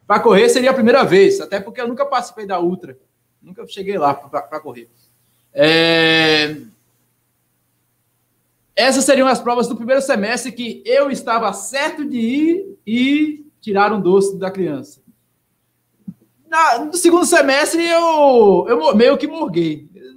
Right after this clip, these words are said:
não fiquei criando vantagem, não. Não fiquei pensando. As, as que apareceram, pronto. As que apareceram, tanto que, poxa, onde é que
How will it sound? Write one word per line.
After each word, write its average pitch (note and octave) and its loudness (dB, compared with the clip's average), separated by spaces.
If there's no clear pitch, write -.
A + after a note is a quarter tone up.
não A3+ -20
fiquei C4 -6
criando A3 2
vantagem, F#3 -2
não. C3 -14
Não G#3 -10
fiquei G#3+ -10
pensando. F3+ -8
As, G#3+ -4
as A#3+ 0
que D4 2
apareceram, C4 2
pronto. F#3 0
As F#3 -2
que D4 0
apareceram, C#4+ 4
tanto G4 -4
que, G4+ -2
poxa, B3+ -2
onde C4 -8
é D4 -6
que D4+ -14